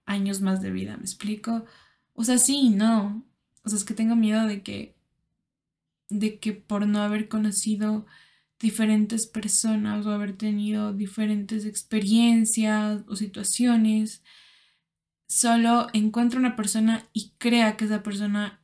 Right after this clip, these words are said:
es el amor de mi vida, pero en realidad no lo fue, sino que yo quise creerme esa idea de que es el amor de mi vida y ajá.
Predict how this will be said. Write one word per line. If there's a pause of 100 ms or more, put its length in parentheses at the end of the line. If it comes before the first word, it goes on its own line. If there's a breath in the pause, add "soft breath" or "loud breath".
es
el
amor
de
mi
vida,
pero
en
realidad
no
lo
fue, (480 soft breath)
sino
que
yo
quise
creerme
esa
idea
de
que
es
el
amor
de
mi
vida (320)
y
ajá.